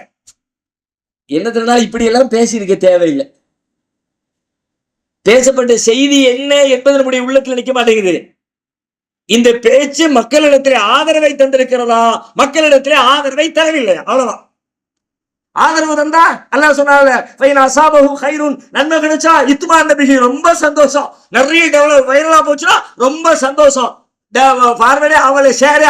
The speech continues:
ஆவல, ரொம்ப துக்கம். அதோட முடிச்சிருவோம். இதுக்கு பிறகு எதுக்கு? அதெல்லாம் ஒண்ணும் செல்ஃப் எடுக்க மாட்டேங்குது.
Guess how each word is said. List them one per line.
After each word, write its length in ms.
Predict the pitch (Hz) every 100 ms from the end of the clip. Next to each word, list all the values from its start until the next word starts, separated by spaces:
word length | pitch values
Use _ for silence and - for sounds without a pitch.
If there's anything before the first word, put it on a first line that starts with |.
| 247
ஆவல, 300 | 247 233 -
ரொம்ப 380 | - 240 269 294
துக்கம். 560 | 247 240 262 247 - _ _ _ _ _ _ _ _ _ _ _ _ _ _ _
அதோட 340 | 202 294 320 311
முடிச்சிருவோம். 600 | 294 302 302 269 175 214
இதுக்கு 180 | 262 254
பிறகு 240 | 285 294
எதுக்கு? 580 | 254 277 277 254 139 _
அதெல்லாம் 520 | - 151 226 277 269 254
ஒண்ணும் 240 | 269 262
செல்ஃப் 200 | 254 269
எடுக்க 220 | 262 262
மாட்டேங்குது. 760 | 269 247 233 214 208 226 202